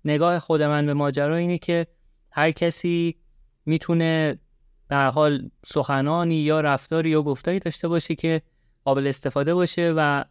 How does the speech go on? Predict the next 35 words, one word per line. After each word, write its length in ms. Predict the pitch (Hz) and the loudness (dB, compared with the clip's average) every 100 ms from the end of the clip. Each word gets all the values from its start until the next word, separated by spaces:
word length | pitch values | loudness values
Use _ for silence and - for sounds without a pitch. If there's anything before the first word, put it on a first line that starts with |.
| 139 | -4
در 140 | 139 | -2
این 180 | 139 139 | 0 0
حال 360 | 127 156 160 151 - | 0 0 -2 -6 -8
سخنانی 460 | 139 139 135 156 | -6 -2 -2 0
هم 80 | 170 | 0
داشته 240 | 156 - | 0 -2
باشه 140 | 165 160 | -4 0
که 80 | 156 | 0
غیر 220 | 139 131 | 0 0
قابل 220 | 120 120 | 0 -2
استفاده 480 | 117 - - 123 139 | -6 -8 -6 -2 0
باشه. 260 | 120 - | -2 -2
ما 140 | 123 151 | -2 0
نباید 420 | 160 151 135 - _ _ _ - | 2 2 0 -2 _ _ _ -6
تمرکز 520 | 143 139 135 160 156 | -2 0 0 -2 -2
کنیم 220 | 165 160 | -2 0
یک 140 | 156 | 0
آدمی 300 | 151 139 143 | 2 0 2
رو 80 | 151 | 0
به 80 | 139 | 0
خاطر 300 | 127 127 139 | -2 -4 -2
این 260 | 139 147 135 | -2 0 2
رد 220 | 147 151 | 0 0
کنیم 400 | 151 147 143 143 - _ _ _ - | -2 0 0 -4 -10 _ _ _ -2
و 100 | 135 | 0
می‌تونیم 360 | 151 - 156 | 0 0 0
از 160 | 143 135 | 0 0
بخشای 380 | 131 120 156 147 | 0 0 -2 -4
خوبش، 460 | - 151 147 - | -4 -2 -2 -2
همونطوری 300 | 139 139 139 | -2 0 0
که 100 | 135 131 | 0 0
غزلیات 580 | 123 120 117 127 135 | 0 0 -2 -2 -2
و 60 | 135 | -2
بوستان 440 | 123 117 - 139 | -4 -8 -4 -2
و 80 | 143 | -2